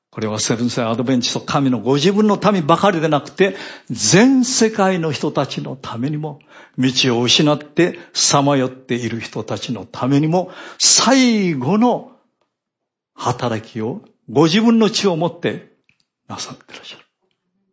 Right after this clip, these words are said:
父よ、死にたいと思っている方々のために祈ります。父よ、彼らに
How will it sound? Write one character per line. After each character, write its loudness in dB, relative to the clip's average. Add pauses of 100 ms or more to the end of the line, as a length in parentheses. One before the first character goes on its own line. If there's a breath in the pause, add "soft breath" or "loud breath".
(1160)
父 -6
よ、 -10 (1700)
死 0
に 2
た 2
い -2
と -6
思 0
っ -10
て -4
い 2
る -4
方 -6
々 -8
の -14 (1040)
た 0
め 2
に 2
祈 2
り -6
ま -6
す。 -12 (1400)
父 2
よ、 2 (280)
彼 4
ら 4
に 2